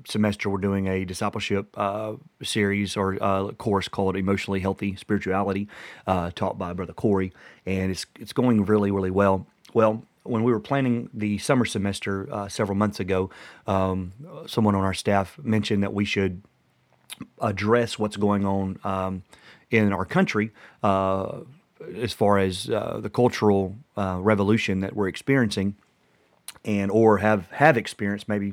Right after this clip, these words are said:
it would be better, uh, described that way, possibly, um,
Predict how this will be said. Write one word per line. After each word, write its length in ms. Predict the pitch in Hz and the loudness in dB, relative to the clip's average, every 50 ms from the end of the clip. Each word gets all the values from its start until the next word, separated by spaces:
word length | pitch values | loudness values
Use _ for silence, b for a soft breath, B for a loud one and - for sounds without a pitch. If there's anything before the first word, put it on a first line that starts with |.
| 98 - | -8 -6
it 140 | 117 113 104 | -6 -4 -4
would 180 | 104 113 113 | -4 -4 -4
be 80 | 107 107 | -4 -2
better, 300 | 101 110 101 101 101 98 B B B B B B B _ | -2 -2 -2 -2 -4 -4 B B B B B B B _
uh, 140 | - 98 95 | -8 -8 -6
described 460 | 98 101 - - - 110 101 101 98 | -6 -6 -6 -4 -2 -2 -2 -2 -2
that 160 | 101 98 98 | -4 -4 -4
way, 260 | 101 101 98 101 101 - - - _ _ _ _ _ _ _ _ _ _ _ _ _ - - | -4 -4 -4 -4 -6 -8 -14 -20 _ _ _ _ _ _ _ _ _ _ _ _ _ -20 -8
possibly, 640 | - 120 127 131 - - 120 107 110 107 104 101 b b b b b b b b | -2 2 2 2 2 0 0 2 2 2 2 0 b b b b b b b b
um, 480 | - 110 107 104 101 95 95 92 87 | -2 0 0 0 0 -2 -4 -6 -10